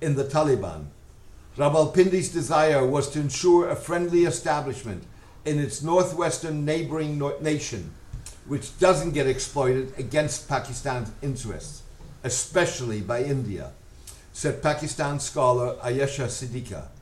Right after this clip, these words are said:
Missus Siddiqua was referring to Islamabad's sister city,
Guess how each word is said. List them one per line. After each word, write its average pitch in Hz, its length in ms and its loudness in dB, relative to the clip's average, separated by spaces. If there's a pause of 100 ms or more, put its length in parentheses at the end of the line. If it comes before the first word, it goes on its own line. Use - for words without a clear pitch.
(680)
Missus 190 380 2
Siddiqua 170 540 2
was 139 180 0
referring 160 460 0
to 151 80 -2
Islamabad's 156 640 2
sister - 420 -2
city, 104 380 -8